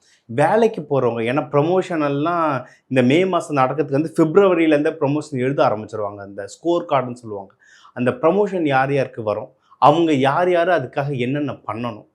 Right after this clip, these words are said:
இன்னொன்னு கேட்கவே வேணாம், தை மாசம் ஆரம்பிச்சிருச்சு. So, கல்யாண வேலைகள், கல்யாணம் சம்பந்தப்பட்ட வேலைகள் ரொம்ப பிஸியா இருக்கும். So, கல்யாணம் யார் யாருக்கு கை கூட போகுது, அவங்க என்ன, என்னென்ன விதத்துல அவங்க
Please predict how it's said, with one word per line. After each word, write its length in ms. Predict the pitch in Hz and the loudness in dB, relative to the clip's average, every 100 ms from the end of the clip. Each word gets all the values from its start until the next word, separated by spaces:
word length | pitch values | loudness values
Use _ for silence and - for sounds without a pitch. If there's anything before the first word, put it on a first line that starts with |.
| _ _ _ 135 | _ _ _ -2
இன்னொன்னு 400 | 160 160 185 - | 0 2 -2 0
கேட்கவே 440 | 151 165 165 180 | 2 4 2 0
வேணாம், 360 | 160 156 185 - | 0 -2 -6 -2
தை 280 | 131 190 | 2 2
மாசம் 360 | 220 190 160 139 | 2 -2 0 0
ஆரம்பிச்சிருச்சு. 600 | 131 135 127 120 113 160 196 - _ _ - | 0 -2 -6 -10 -6 -6 -6 -10 _ _ -4
So, 140 | 139 | -2
கல்யாண 500 | 139 147 196 233 220 | 4 4 6 4 4
வேலைகள், 580 | 185 160 156 151 160 - | 4 4 4 2 0 -2
கல்யாணம் 580 | - 139 165 185 185 180 | 0 0 2 0 0 -4
சம்பந்தப்பட்ட 760 | 160 156 196 196 190 170 156 | -2 0 0 0 0 0 -2
வேலைகள் 380 | 139 135 135 143 | -2 0 -2 -4
ரொம்ப 200 | 120 131 | -4 -6
பிஸியா 400 | 127 113 123 135 | -6 -8 -4 -2
இருக்கும். 300 | 120 101 131 - _ _ - | -2 -6 -14 -20 _ _ -6
So, 160 | 226 | -4
கல்யாணம் 500 | 226 165 220 226 220 | 2 4 4 0 0
யார் 260 | 165 147 160 | 4 4 4
யாருக்கு 280 | 165 143 135 | 0 -2 -2
கை 160 | 135 139 | 0 0
கூட 200 | 143 127 | 0 -2
போகுது, 380 | - 113 127 226 - | -4 -8 -6 -10 -4
அவங்க 360 | - 165 214 202 156 | 2 4 4 0 0
என்ன, 300 | 139 180 226 247 247 - _ - | 0 0 -2 -6 -8 -18 _ 2
என்னென்ன 420 | 156 226 262 240 | 4 4 4 2
விதத்துல 540 | 165 151 180 196 214 233 | 0 0 0 -2 -2 -2
அவங்க 240 | 175 | 0